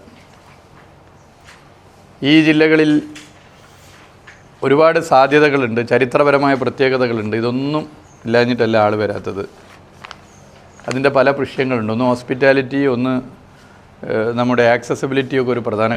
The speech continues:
ഘടകമായിരുന്നു. അതിൻ്റെ ഭാഗമായി ഹോസ്പിറ്റാലിറ്റി, താമസ സൗകര്യങ്ങൾ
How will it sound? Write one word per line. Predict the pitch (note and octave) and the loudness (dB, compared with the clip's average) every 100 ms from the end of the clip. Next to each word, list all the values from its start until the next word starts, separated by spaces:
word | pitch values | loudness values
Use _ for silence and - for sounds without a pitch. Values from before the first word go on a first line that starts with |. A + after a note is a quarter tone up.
| G#2+ | -4
ഘടകമായിരുന്നു. | G2+ G#2 G2+ E2 D#2+ F#2+ - - - - - - - - - - - - - - - | -6 -6 -8 -12 -16 -20 -20 -20 -20 -20 -20 -20 -20 -20 -20 -20 -20 -20 -20 -18 -6
അതിൻ്റെ | B2 C#3+ D3+ | 0 0 2
ഭാഗമായി | D3 D3 D#3 D3+ D3+ D3 - - - | 2 2 2 2 2 0 -6 -4 -2
ഹോസ്പിറ്റാലിറ്റി, | C3+ - E3 D#3+ D#3+ C#3 B2+ A#2 | -2 0 0 2 2 0 -2 2
താമസ | B2 D3 D#3 D#3 | 2 2 -4 -2
സൗകര്യങ്ങൾ | D#3 D3+ D3+ D3+ | -2 0 0 0